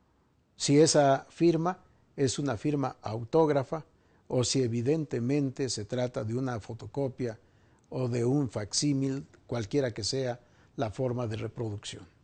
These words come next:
Si encontramos la firma, vayamos ahora a buscar la fecha de presentación y la fecha de conocimiento del acto controvertido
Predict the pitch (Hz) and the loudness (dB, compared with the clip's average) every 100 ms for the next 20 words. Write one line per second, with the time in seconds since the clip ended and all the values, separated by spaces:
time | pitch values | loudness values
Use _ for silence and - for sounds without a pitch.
0 | _ _ _ _ _ _ _ _ _ - | _ _ _ _ _ _ _ _ _ -2
1 | 151 147 165 147 220 208 165 147 135 135 | 2 4 6 6 6 6 4 6 6 4
2 | 139 - 180 185 143 147 - _ _ _ | -2 0 4 6 4 2 -2 _ _ _
3 | _ 143 170 220 214 - 156 175 165 151 | _ 2 4 2 2 2 6 6 6 4
4 | 147 _ _ _ _ _ - 135 135 131 | 0 _ _ _ _ _ -2 0 2 2
5 | - 190 170 131 160 165 156 151 120 120 | 4 4 2 2 2 2 2 0 -2 -2
6 | 107 120 113 117 - 160 139 123 - _ | -2 -2 -4 -2 2 2 2 0 -8 _
7 | _ _ _ _ - 156 180 - 135 120 | _ _ _ _ 2 4 4 2 -2 0
8 | - 151 - 139 127 107 117 113 101 120 | 2 0 2 0 0 -2 -4 -2 -2 0
9 | 131 156 131 131 120 117 131 117 135 117 | 0 2 0 -2 -2 0 0 0 -4 -6
10 | 110 113 113 113 175 147 143 | -6 -4 -6 -2 -2 0 -2